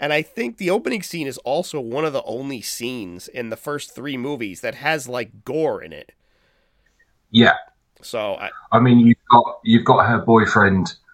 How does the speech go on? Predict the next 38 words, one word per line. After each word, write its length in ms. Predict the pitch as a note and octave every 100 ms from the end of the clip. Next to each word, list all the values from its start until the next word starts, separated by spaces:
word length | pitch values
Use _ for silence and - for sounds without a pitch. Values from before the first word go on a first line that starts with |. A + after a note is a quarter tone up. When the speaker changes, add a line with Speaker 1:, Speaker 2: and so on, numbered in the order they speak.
| _ _ -
Speaker 2:
who 180 | G#2 G2+
is 100 | G2+ - -
gutted 260 | A2 -
Speaker 1:
Yeah. 120 | - -
Speaker 2:
in 80 | - - - _ _ _ _ _ _
the 60 | F#3
backyard. 580 | - - - D#3 C#3 C#3 - _ _ _ _ _ _ _
It's 260 | G#2+ G#2 A2
like, 340 | G2+ F#2+ E2 - _ _ _ _ _ -
yeah, 240 | G2+ F#2+
turn 300 | F#2+ B2+ A#2
on 80 | G#2
the 80 | G2
patio 460 | A2+ F#2+ G2+ F#2+
light, 260 | G2 G2 D#2+
and 80 | F2+
you're 180 | G2 G2
like, 320 | F#2+ D#2+ -
"Okay, 240 | - F#2 A2
oh 280 | C#3 C#3
shit, 480 | C3+ - A2 G2 G2
who 200 | - A2+
the 80 | A#2+
fuck 260 | - - -
is 120 | G2
that?" 180 | F2+ E2+
Speaker 1:
Yeah. 160 | E2 - F2
Speaker 2:
And, 180 | F2 -
"Oh 120 | -
yeah, 240 | D#2+ D2+ D#2 -
it's 100 | -
her 180 | - G2 F2
boyfriend," 600 | E2+ E2+ F#2+ F#2 F2+ E2
and 140 | F2+
you're 100 | F#2 F2+
like, 280 | F2+ D#2+ - - - - - - -
"Fucking 280 | A#2 A#2 G2
hell." 380 | F#2+ A2 F#2 E2